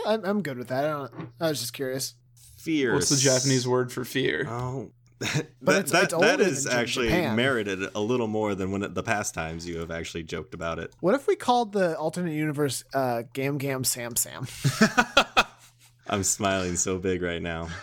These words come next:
Speaker 2: Oh, bringing it back in. Somehow we are getting that in, just as somehow we're getting that in, and somehow, like, come holiday season, we're, I'm bringing back up Han-, Anti-Santa.
Speaker 1: Oh, good. Can we? I was hoping so.
Speaker 2: Yes.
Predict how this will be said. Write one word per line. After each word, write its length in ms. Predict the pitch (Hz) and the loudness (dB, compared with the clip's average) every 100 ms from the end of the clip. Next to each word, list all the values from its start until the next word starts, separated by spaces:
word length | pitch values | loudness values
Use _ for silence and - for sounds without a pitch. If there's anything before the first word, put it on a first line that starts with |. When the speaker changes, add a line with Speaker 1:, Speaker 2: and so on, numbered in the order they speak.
| - - - | -16 -18 -12
Speaker 2:
Oh, 240 | 87 - - - | -6 -4 -4 -2
bringing 220 | 113 113 | 0 2
it 100 | 110 | 2
back 280 | 110 110 - | 2 0 0
in. 360 | 98 90 87 85 _ | 0 0 -4 -8 _
Somehow 720 | - - 226 254 160 123 95 | 0 4 4 2 2 2 0
we 160 | 98 117 | 0 0
are 100 | 110 | 0
getting 380 | 95 127 135 120 | 0 2 2 2
that 180 | 110 | 2
in, 320 | 101 98 98 95 - | 0 0 -2 -4 -2
just 260 | 135 135 - | 0 0 0
as 200 | 107 - - - - | -2 -4 -10 -20 -18
somehow 480 | - - 175 196 180 | 0 2 4 4 2
we're 140 | 160 143 | 2 0
getting 240 | 143 139 | 2 2
that 220 | 123 117 | 2 2
in, 200 | 107 110 | 2 0
and 100 | 101 | 0
somehow, 500 | - 131 127 120 110 | 2 2 2 2 0
like, 260 | 104 104 98 | 0 0 2
come 200 | 135 131 | 2 2
holiday 440 | 113 117 110 101 | 2 2 2 2
season, 640 | 95 107 98 90 90 87 90 | 2 0 0 0 -2 -2 -6
we're, 180 | - 95 - | -4 -4 -2
I'm 120 | 98 | -2
bringing 280 | 90 95 90 | 0 0 0
back 260 | 87 85 | -2 -2
up 160 | 87 85 | -4 -6
Han-, 200 | 92 87 - | -4 -6 -6
Anti-Santa. 1120 | 82 80 67 73 - - - - - - - - - | -8 -8 -6 -4 -4 -6 -6 -6 -6 -10 -12 -12 -12
Speaker 1:
Oh, 220 | 127 107 - | -12 -12 -8
good. 340 | 127 123 113 | -4 -4 -4
Can 240 | - 135 156 | -6 -4 0
we? 220 | 220 220 | 0 0
I 100 | 151 | -4
was 120 | 131 | -4
hoping 280 | 143 175 107 | -2 -2 -4
so. 100 | 107 | -6
Speaker 2:
Yes. 360 | 82 80 - - | -4 -2 -4 -6